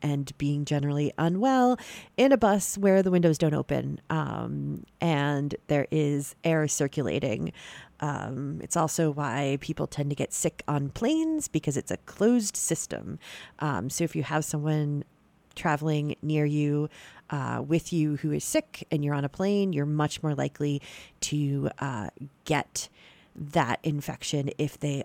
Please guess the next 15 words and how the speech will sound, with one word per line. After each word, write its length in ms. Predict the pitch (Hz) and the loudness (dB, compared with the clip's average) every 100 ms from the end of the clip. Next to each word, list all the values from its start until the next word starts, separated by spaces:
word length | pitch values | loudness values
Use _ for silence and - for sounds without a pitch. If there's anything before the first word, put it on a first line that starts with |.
| - | -6
are 420 | 139 127 131 - | -6 -4 -6 -6
still, 680 | - - 156 139 131 127 - | -8 -2 -2 -2 -4 -8 -8
uh, 220 | - 135 107 | -6 -6 -6
in 160 | 160 147 | -4 -2
the 100 | 139 | -2
infectious 480 | 131 131 - - - | -4 -6 -6 -8 -6
stage. 720 | - 170 143 101 113 - - _ _ _ - - - - - | -2 0 0 -4 -12 -12 -12 _ _ _ -20 -20 -20 -20 -6
So, 720 | - - 262 226 214 214 214 - | -2 2 4 4 4 2 0 -4
yeah, 640 | 156 156 156 147 - - - | -12 -6 -4 -4 -6 -12 -6
it's 340 | 190 - - - | -4 -4 -8 -10
very 540 | 165 147 180 175 175 165 | -12 0 4 4 4 2
important 460 | 165 160 - 151 | -2 -4 -2 -2
to 220 | - - | -4 -4
try 500 | 156 - 143 143 143 - | -4 -4 -4 -4 -6 -4
and, 520 | 143 139 135 139 139 | -4 -4 -4 -6 -8